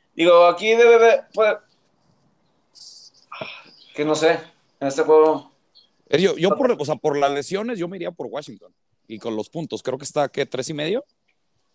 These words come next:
Speaker 1: Está
Speaker 2: ¿O tres?
Speaker 1: menos tres Denver.
Speaker 2: Sí, menos tres Denver. Sí, pues, o sea, yo, mira, no, si no, si no está Von Miller y creo que había otras lesiones ahí, yo no, se me dificulta confiar en,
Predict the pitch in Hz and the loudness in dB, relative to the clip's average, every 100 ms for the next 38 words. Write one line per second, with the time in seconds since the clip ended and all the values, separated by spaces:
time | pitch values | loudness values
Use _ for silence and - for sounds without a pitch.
0 | _ _ _ _ - - _ _ _ _ | _ _ _ _ -20 -20 _ _ _ _
1 | _ - 139 139 156 165 165 175 175 170 | _ -6 -6 0 4 6 8 6 6 6
2 | 180 180 170 - - _ - 120 98 - | 6 6 2 -4 -12 _ -6 -4 -6 -12
3 | _ _ _ _ - 160 160 160 180 180 | _ _ _ _ -8 -4 -4 2 4 4
4 | - _ _ 147 127 - - _ _ _ | 0 _ _ -2 0 -2 -6 _ _ _
5 | _ _ - 156 156 117 110 - 127 143 | _ _ -18 -12 -10 -10 -12 -10 -8 -8
6 | 131 - - - 330 - - - - _ | -12 -14 -16 -14 -14 -14 -14 -14 -16 _
7 | _ _ _ - - - 139 147 147 147 | _ _ _ -20 -14 -6 0 0 0 0
8 | 156 143 135 - 156 156 160 - 165 175 | 0 0 -2 -6 -8 -6 -8 -10 -8 -6
9 | - 185 185 160 165 165 156 139 123 - | -2 0 0 -2 -4 -4 -4 -4 -6 -6
10 | 131 147 131 131 127 135 120 113 117 - | -8 -4 -2 -4 -6 -8 -10 -12 -14 -14
11 | 113 117 120 123 - _ _ _ _ _ | -14 -12 -12 -14 -16 _ _ _ _ _
12 | _ - 117 117 113 107 - 113 131 123 | _ -12 -8 -6 -6 -8 -10 -8 -8 -8
13 | 104 113 110 120 104 92 | -8 -6 -4 -4 -8 -14